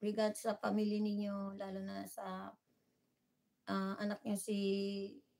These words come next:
Ra-, ano ba yan? Si Baby Rabay? Oo. Malaki na kaya siya ngayon? Tanong ko lang. <laughs> Minamalat ako kasi. Pasensya na po. Oo.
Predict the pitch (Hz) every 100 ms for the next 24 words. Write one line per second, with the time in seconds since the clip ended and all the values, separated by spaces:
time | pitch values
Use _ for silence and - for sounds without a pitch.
0 | _ _ _ _ _ _ _ _ _ _
1 | _ 202 190 - - 196 208 214 277 285
2 | 202 196 196 214 214 214 208 208 214 254
3 | 302 285 208 208 196 190 190 190 _ _
4 | 214 220 277 269 - 254 240 247 233 226
5 | 233 233 214 208 202 202 - 214 190 196
6 | - - - 220 208 214 214 214 214 220
7 | 214 226 - 208 196 - 233 220 190 196
8 | 185 - 185 - _ _ _ _ _ _
9 | _ _ _ - 185 185 190